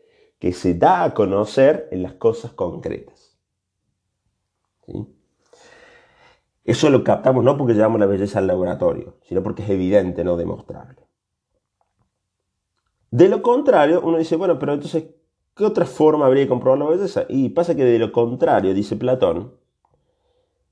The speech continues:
si no fuera evidente, directamente ni la pensaríamos.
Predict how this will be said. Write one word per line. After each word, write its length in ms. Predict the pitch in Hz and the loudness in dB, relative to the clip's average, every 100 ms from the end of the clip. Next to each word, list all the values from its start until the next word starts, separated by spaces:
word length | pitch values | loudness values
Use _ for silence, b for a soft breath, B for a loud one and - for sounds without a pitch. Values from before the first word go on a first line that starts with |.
| _ _ _ _ _ _ | _ _ _ _ _ _
si 220 | - 127 | -4 2
no 100 | 160 | 2
fuera 260 | 170 165 147 | 6 6 6
evidente, 500 | 123 110 98 98 120 | 2 2 0 0 -2
directamente 840 | 117 120 120 117 113 127 - - - | -2 -2 -2 -2 0 -2 -2 -10 -6
ni 260 | 104 113 | 0 2
la 140 | 113 104 | 2 2
pensaríamos. 1040 | 101 92 - 85 85 73 - - - - | -2 -2 -2 -2 -2 -6 -8 -12 -18 -20